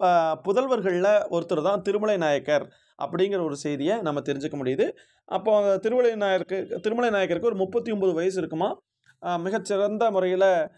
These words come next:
அரசாட்சி பண்ணாருன்னு சொல்றாங்க. இன்னைக்கும் போய் பார்த்தீங்கன்னா திருமலை நாயக்கர் மஹால், ஆ, நம்ம மதுரையில பார்க்க முடியுது. அது மட்டும் இல்லாம அவர் கோயில்களை எல்லாம் புதுப்பிச்சாரு, தமிழ் மொழிக்கும் தெலுங்கு மொழிக்கும் ஆதரவு கொடுத்தாரு அப்படிங்கிற ஒரு செய்தியும் தெரிஞ்சுக்க முடியுது.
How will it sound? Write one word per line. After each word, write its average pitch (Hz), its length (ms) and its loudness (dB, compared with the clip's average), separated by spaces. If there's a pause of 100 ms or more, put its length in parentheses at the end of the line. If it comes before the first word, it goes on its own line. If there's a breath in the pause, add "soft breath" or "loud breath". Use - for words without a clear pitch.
(280 soft breath)
அரசாட்சி 180 480 0
பண்ணாருன்னு 160 460 0
சொல்றாங்க. 156 280 0
இன்னைக்கும் 180 340 -2
போய் 165 160 -2
பார்த்தீங்கன்னா 156 440 -2
திருமலை 190 320 0
நாயக்கர் 160 320 -2
மஹால், 143 360 0 (380)
ஆ, 143 340 -4
நம்ம 143 340 0
மதுரையில 165 240 0
பார்க்க 143 300 -2
முடியுது. 131 380 -2 (220 soft breath)
அது 175 200 -2
மட்டும் 196 220 -2
இல்லாம 190 220 2
அவர் 180 180 0
கோயில்களை 208 560 0
எல்லாம் 185 280 0
புதுப்பிச்சாரு, 160 760 -2 (240 soft breath)
தமிழ் 214 280 -4
மொழிக்கும் 196 460 -2
தெலுங்கு 190 320 0
மொழிக்கும் 170 300 0
ஆதரவு 160 520 0
கொடுத்தாரு 147 480 0
அப்படிங்கிற 156 300 -4
ஒரு 143 100 -2
செய்தியும் 139 520 -6
தெரிஞ்சுக்க 139 300 -6 (100)
முடியுது. 135 260 0